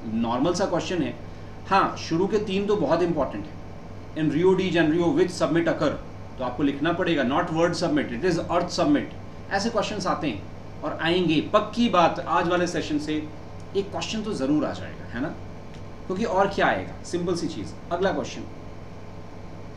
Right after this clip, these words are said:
सरगुजा, चंदा और बस्तर, ये एरिया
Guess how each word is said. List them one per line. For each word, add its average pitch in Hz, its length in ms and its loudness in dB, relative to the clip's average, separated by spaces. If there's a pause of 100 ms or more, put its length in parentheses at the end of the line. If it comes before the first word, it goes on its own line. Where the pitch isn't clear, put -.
(640)
सरगुजा, 202 560 6 (340)
चंदा 185 440 6
और 175 300 4
बस्तर, 151 420 2
ये 160 180 4
एरिया 180 380 2